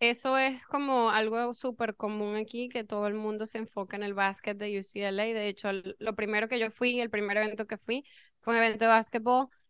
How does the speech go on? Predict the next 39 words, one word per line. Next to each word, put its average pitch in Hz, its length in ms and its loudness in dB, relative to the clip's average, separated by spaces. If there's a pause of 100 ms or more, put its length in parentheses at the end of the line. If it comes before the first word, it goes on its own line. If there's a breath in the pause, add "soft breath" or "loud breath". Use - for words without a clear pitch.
(120)
y 202 420 -2
súper 208 320 -4
fanáticos, 202 580 0
tienen 185 220 -2
un 190 60 0
equipo 202 640 -6
súper 196 320 -8
fuerte. 214 520 0 (360)
Pero 254 180 4
bueno, 302 180 2
sí, 247 220 -4
U 226 60 -4
C 240 160 -2
L 247 100 2
A 233 40 2
es 233 100 2
una 233 120 0
universidad 226 480 -2
súper 196 280 -8
prestigiosa, 269 1000 -4
en, 208 640 -4 (280)
¿sabes? 202 460 0
Eh, 196 260 -6 (320)
ha 202 360 4
estado 220 460 0
en 226 140 -2
el 202 100 -4
ranking 202 440 -4 (440 soft breath)
entre 208 300 0
las 208 120 2
mejores 208 340 -2
universidades 202 640 -2
de 208 40 -10
Estados 190 300 -6
Unidos, 277 560 -2
bastantes 190 420 -6
años 214 200 -6
consecutivos. 220 480 -6
Obviamente, 190 360 -2